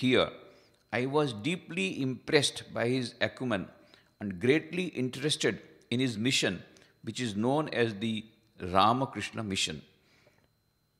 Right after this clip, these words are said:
I thoroughly enjoyed his company and am very pleased indeed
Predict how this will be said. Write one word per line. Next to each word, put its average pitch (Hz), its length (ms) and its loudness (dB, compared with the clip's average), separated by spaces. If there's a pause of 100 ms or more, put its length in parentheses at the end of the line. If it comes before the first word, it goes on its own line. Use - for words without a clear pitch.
(2000)
I 123 140 4
thoroughly 175 640 6
enjoyed 147 440 6
his 143 180 4
company 113 520 0 (800)
and 120 160 0
am 127 160 0
very 156 260 2
pleased 165 560 -4
indeed 127 520 0